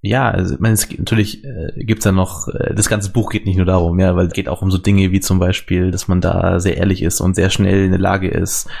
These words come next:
eine Entscheidung zu treffen. Was mache ich mit dem Punkt? So, habe ich wirklich Zeit dafür? Ist mir das wirklich wichtig? Äh, äh, vielleicht, vielleicht streiche ich es komplett weg, vielleicht muss ich es nicht machen, ja. Aber man sich halt wirklich damit auseinandersetzt, weil das war früher viel, viel einfacher. So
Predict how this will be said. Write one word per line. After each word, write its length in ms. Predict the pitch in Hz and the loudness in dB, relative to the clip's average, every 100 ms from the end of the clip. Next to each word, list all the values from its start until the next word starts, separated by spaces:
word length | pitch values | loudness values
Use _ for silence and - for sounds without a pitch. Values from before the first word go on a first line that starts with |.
| - | -2
eine 60 | 101 | 0
Entscheidung 240 | 104 92 | 2 0
zu 80 | 92 | -2
treffen. 400 | - 90 90 85 | -4 -2 -2 -2
Was 160 | 98 104 | -2 -2
mache 140 | 101 | -2
ich 80 | 101 | 0
mit 80 | 95 | 0
dem 80 | 92 | 0
Punkt? 340 | 90 85 - - - - | 0 -2 -8 -14 -12 -8
So, 320 | - 92 90 - - - | -2 0 -2 -8 -14 -6
habe 140 | - | -2
ich 60 | 101 | 0
wirklich 180 | 104 - | 0 0
Zeit 100 | 98 | -2
dafür? 280 | 92 - 92 | -2 0 0
Ist 100 | 92 | 2
mir 60 | |
das 60 | 98 | 0
wirklich 200 | 101 - | 0 -2
wichtig? 380 | 101 - 87 - | -4 -2 -4 -4
Äh, 560 | - 101 98 92 92 | -2 0 2 2 2
äh, 480 | - - - - - | 2 0 -2 -4 -6
vielleicht, 320 | - 101 - | -2 -4 -2
vielleicht 160 | - 104 | -4 -2
streiche 160 | - 98 | 0 -2
ich 60 | |
es 20 | |
komplett 180 | - 110 | 0 -2
weg, 180 | 120 110 | -2 -4
vielleicht 200 | - 95 | -6 -2
muss 160 | 131 139 | 0 0
ich 60 | |
es 60 | 90 | 0
nicht 80 | 95 | 0
machen, 260 | 95 92 90 | 0 0 0
ja. 220 | 107 - - - - | 0 -2 -8 -14 -6
Aber 480 | 92 101 95 - - | -2 0 0 -2 -4
man 80 | 101 | -2
sich 100 | 98 | 0
halt 180 | 110 104 - - | 0 -2 -12 -6
wirklich 400 | 107 120 - 110 - | -2 0 0 -2 0
damit 140 | 98 | 0
auseinandersetzt, 600 | 90 92 95 90 85 - | 0 0 2 2 0 -2
weil 200 | 104 110 110 - - | 0 0 -2 -8 -8
das 100 | - | -4
war 80 | 131 | -4
früher 220 | - 160 | 0 0
viel, 180 | 160 135 | 2 2
viel 120 | - | 0
einfacher. 480 | 185 - - - - - - | 0 -2 -2 -4 -4 -14 -10
So 580 | - 110 110 107 107 | -2 2 4 4 4